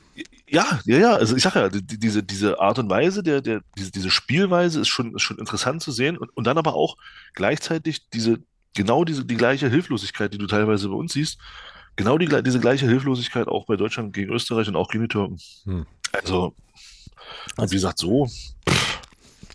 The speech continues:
Speaker 2: Hm.
Speaker 1: boah.
Speaker 2: Also ich find's ja grundsätzlich, äh, eben erstmal interessant, dass auch Julian Nagelsmann offensichtlich, ähm, bei Christian Tietz abschaut, ähm, aber,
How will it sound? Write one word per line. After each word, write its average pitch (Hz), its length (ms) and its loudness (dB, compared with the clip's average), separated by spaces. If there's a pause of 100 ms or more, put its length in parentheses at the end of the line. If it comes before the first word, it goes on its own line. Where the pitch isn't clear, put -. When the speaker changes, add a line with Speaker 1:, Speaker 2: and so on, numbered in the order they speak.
(240)
Speaker 2:
Hm. 113 120 4
Speaker 1:
boah. 78 260 2 (280)
Speaker 2:
Also 95 120 2
ich 92 80 0
find's 110 140 4
ja 113 80 8
grundsätzlich, 117 580 2
äh, 101 800 2
eben 98 200 -2
erstmal 92 260 0
interessant, 107 440 2
dass 95 140 2
auch 95 200 0
Julian 98 260 2
Nagelsmann 101 480 0
offensichtlich, 95 640 -6
ähm, 90 280 -2
bei 90 120 2
Christian 98 300 0
Tietz - 180 -8
abschaut, 110 480 0
ähm, 101 280 0 (140)
aber, 98 460 6